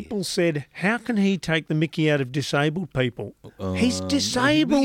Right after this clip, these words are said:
Speaker 2: exactly right.
Speaker 1: If you can't take the
Speaker 2: Yeah.
Speaker 1: mickey out of yourself.
Speaker 2: What can you do? And honestly, if you
Speaker 1: Exactly.
Speaker 2: can't,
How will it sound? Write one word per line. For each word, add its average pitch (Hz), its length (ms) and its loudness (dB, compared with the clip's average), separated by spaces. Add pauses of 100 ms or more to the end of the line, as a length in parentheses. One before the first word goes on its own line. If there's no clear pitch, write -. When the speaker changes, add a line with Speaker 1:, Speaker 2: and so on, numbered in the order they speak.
Speaker 2:
exactly 214 600 -2
right. 233 560 0
Speaker 1:
If 214 100 0
you 262 100 0
can't - 280 0
take 285 180 0
the 269 80 2
Speaker 2:
Yeah. - 60 2
Speaker 1:
mickey 214 280 0
out 196 160 2
of 190 60 2
yourself. 160 1000 -2 (160)
Speaker 2:
What 127 260 -4
can 120 220 -2
you 113 80 0
do? 87 220 -2 (420)
And 147 140 2
honestly, 165 380 -2
if 110 120 -4
you 143 60 -2
Speaker 1:
Exactly. 156 340 0
Speaker 2:
can't, 165 160 -10